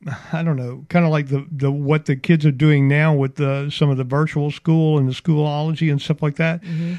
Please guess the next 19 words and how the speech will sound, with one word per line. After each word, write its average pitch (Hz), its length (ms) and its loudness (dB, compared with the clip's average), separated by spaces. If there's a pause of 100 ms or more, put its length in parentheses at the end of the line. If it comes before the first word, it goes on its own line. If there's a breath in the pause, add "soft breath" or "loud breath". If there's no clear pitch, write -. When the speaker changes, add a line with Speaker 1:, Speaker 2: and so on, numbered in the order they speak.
(140)
Speaker 1:
You 151 200 2
had, 156 220 4 (100)
you 156 180 2
had 156 160 2
a 139 60 -4
pamphlet 170 560 0 (100)
th-, 143 200 -10
for 143 180 -2
each 151 280 0
course, 139 600 -2 (400 loud breath)
and 147 120 4
it 139 120 0
had 147 340 2
all 147 240 -2
of 135 120 -4
the 131 100 -8
tests 190 420 -4
in 120 140 -6
it. - 100 -16